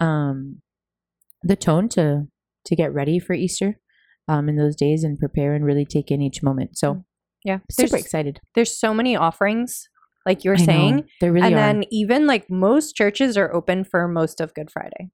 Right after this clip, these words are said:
Speaker 1: Mm-hmm.
Speaker 2: So, like, even, like, whatever your schedule is, if you don't have off or whatever you, your schedule may be, like, to just know that, like, if I stop by the church, it's probably open. Like, it's
Speaker 1: Mm-hmm.
Speaker 2: just an, an incredible time, regardless of what parish you're in.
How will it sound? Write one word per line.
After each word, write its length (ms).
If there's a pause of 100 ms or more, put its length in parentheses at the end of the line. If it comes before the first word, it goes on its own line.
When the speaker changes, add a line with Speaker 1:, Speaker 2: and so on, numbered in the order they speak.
Speaker 1:
Mm-hmm. 100
Speaker 2:
So, 120
like, 260
even, 680
like, 240
whatever 380
your 140
schedule 420
is, 320
if 140
you 220
don't 200
have 160
off 380
or 180
whatever 260
you, 520
your 340
schedule 380
may 160
be, 200
like, 220 (480)
to 80
just 240 (160)
know 420
that, 220
like, 240 (140)
if 180
I 80
stop 220
by 120
the 60
church, 240
it's 140
probably 340
open. 320
Like, 160
it's 120
Speaker 1:
Mm-hmm. 60
Speaker 2:
just 220
an, 240
an 200 (100)
incredible 500
time, 460 (160)
regardless 540
of 120
what 200
parish 320
you're 100
in. 280